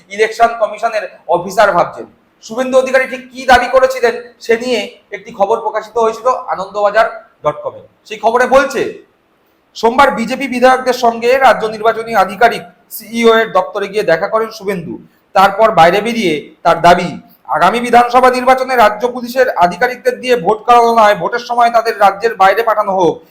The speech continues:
শুভেন্দুর মতে রাজ্যের বাইরে যে কোনো জায়গা থেকে এসপি, ওসি, আইসিদের নিয়ে এসে ভোট করানো হোক।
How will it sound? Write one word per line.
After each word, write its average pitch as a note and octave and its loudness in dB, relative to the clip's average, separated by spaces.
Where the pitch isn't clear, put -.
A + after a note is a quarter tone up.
শুভেন্দুর A#3+ 0
মতে B3 2
রাজ্যের G3+ 4
বাইরে G3+ 4
যে F3+ -2
কোনো C4+ 0
জায়গা B3+ 4
থেকে B3+ -4
এসপি, A#3+ -6
ওসি, A3+ -4
আইসিদের F3+ 0
নিয়ে G#3+ -6
এসে G#3+ -4
ভোট F3+ -4
করানো F#3 4
হোক। D#3 -4